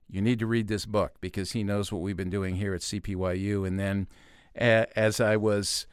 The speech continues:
pondering, uh, actually kind of dropped the ball, didn't get the book, I read two reviews, um, one in Touchstone magazine,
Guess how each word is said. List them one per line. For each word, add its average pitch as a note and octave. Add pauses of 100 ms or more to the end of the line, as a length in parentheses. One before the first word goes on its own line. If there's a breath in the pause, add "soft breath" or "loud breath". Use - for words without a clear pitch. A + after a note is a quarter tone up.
(240 soft breath)
pondering, A#2+ (180)
uh, G2+
actually C#3 (100)
kind A#2+
of F#2
dropped G#2
the F#2
ball, G2+
didn't F#2+
get A#2+
the -
book, F2 (420 loud breath)
I A#2+
read A2+ (220)
two A3+
reviews, A#2+
um, G2 (120)
one A#2 (500 soft breath)
in A2+
Touchstone C3
magazine, G#2